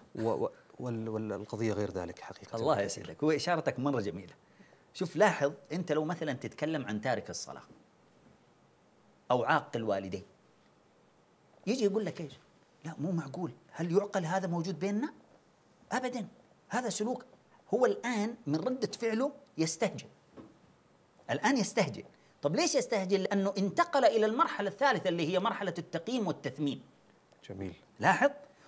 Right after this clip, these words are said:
Speaker 2: وممكن يقدر، يعني مثلًا لو في واحد من المشاهير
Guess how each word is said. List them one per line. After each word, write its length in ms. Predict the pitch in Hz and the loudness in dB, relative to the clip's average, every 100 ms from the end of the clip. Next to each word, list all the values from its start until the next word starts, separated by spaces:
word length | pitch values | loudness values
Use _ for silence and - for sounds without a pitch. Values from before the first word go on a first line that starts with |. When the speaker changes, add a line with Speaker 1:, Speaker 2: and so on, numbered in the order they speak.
| - | -6
Speaker 2:
وممكن 500 | 156 233 359 - 339 | 2 4 2 0 0
يقدر، 580 | 269 - 226 147 117 - - _ _ 131 | 0 2 2 2 -2 -6 -12 _ _ -2
يعني 200 | 143 185 | 0 0
مثلًا 240 | 214 196 | 0 2
لو 140 | 202 | 2
في 140 | 202 185 | 2 2
واحد 320 | 220 180 160 | 2 2 0
من 120 | 156 | 2
المشاهير 640 | 143 131 135 120 117 95 | 2 2 2 2 0 -6